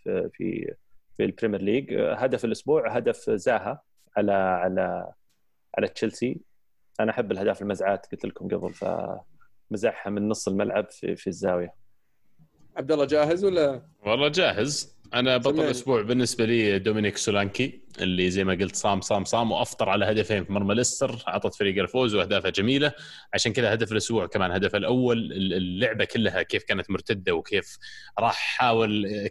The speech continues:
Speaker 3: كونتست عليها المهاجم ونزلت، ولسه سولانكي ما يطالع إلا سيده وقاعد يركض يعني، والفينش في الأخير يعني كمل لي الجول. أنا بالنسبة لي واحد من أجمل أهداف الأسبوع. آم، بصل الأسبوع،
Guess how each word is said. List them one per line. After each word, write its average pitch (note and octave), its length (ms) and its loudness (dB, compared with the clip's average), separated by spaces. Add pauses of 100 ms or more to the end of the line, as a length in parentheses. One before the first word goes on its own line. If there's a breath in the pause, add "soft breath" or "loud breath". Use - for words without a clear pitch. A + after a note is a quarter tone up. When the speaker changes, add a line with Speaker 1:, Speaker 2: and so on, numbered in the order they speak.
Speaker 3:
كونتست - 440 -2
عليها G#2 240 2
المهاجم G#2 480 2
ونزلت، A#2+ 480 2
ولسه C3 380 2
سولانكي B2 440 0
ما A#2 120 2
يطالع A#2 360 2
إلا G2+ 160 -2
سيده F#2+ 300 0
وقاعد F2+ 240 -4
يركض G2+ 340 -4
يعني، B2 340 0 (320 loud breath)
والفينش A#2+ 400 0
في - 80 -10
الأخير G2+ 320 0
يعني F2 200 0
كمل G2 280 2
لي F2+ 100 2
الجول. E2 280 0
أنا F2 140 -2
بالنسبة F2+ 280 -4
لي F#2+ 60 2
واحد F2 200 -2
من F#2+ 40 -2
أجمل E2+ 260 -4
أهداف E2+ 240 -6
الأسبوع. G#2+ 400 -4 (560 soft breath)
آم، G2+ 420 2
بصل A2+ 300 -2
الأسبوع، G#2 540 0